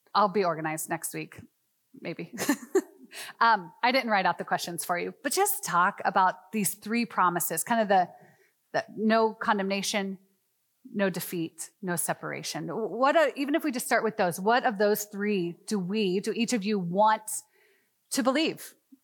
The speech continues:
um, because of this study, and, and share what you're comfortable with?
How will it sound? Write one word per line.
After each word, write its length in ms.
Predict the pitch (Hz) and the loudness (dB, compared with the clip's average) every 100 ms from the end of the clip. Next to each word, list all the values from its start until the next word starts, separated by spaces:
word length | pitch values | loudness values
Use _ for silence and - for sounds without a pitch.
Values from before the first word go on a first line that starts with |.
| _ - | _ -2
um, 260 | 190 185 180 - | 2 2 -2 -8
because 260 | 214 214 | -2 0
of 120 | 196 185 | 0 0
this 120 | 175 | 0
study, 440 | - 170 170 170 - | 2 0 0 -4 -4
and, 140 | 196 | -2
and 160 | 202 202 | 0 2
share 440 | - 214 185 180 - _ | 4 4 4 0 -8 _
what 140 | 208 190 | -4 -2
you're 100 | 190 | -2
comfortable 400 | 185 - 165 160 | -6 -6 -6 -2
with? 180 | 156 | -4